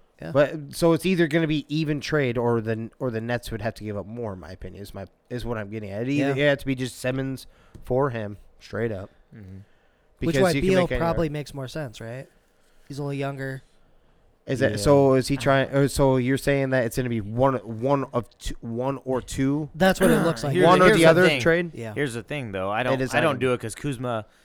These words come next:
Speaker 3: uh, you know, he's balling out, but we, because he's get-, letting the ball get in his hands. That's why he wasn't that great with the Lakers, 'cause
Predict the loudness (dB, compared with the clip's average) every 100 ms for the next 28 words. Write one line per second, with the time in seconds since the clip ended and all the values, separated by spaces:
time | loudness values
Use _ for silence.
0 | _ _ -12 -12 -8 -8 -6 -8 -8 -8
1 | -6 -4 -6 -4 -6 -6 -8 -10 _ -12
2 | -8 -4 -4 -6 -6 -8 -6 -6 -6 -14
3 | -6 -2 -2 -4 -14 -16 -14 -14 -10 -10
4 | -6 -4 -4 -4 -4 -6 -12 -6 -6 -4
5 | -8 -6 -8 -6 -12 -12 -16